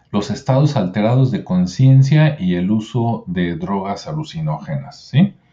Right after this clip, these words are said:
En muchas culturas, como la americana, más bien norteamericana, en Estados Unidos, y en algunas personas en Europa, de repente ellos,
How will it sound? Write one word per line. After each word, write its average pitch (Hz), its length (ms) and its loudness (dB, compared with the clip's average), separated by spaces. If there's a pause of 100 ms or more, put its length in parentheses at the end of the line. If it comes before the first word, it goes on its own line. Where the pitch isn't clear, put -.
(580)
En 120 180 2
muchas 156 400 4
culturas, 123 720 0
como 92 480 0
la 90 240 0
americana, 101 1000 0
más 104 200 2
bien 110 160 2
norteamericana, 107 960 0
en 101 100 0
Estados 101 460 -6
Unidos, 120 500 0 (480)
y 101 120 -2
en 95 140 -2
algunas 110 540 -2
personas 110 640 -4
en 98 140 -2
Europa, 120 580 -2
de 104 80 -2
repente 110 600 -6
ellos, 113 380 -4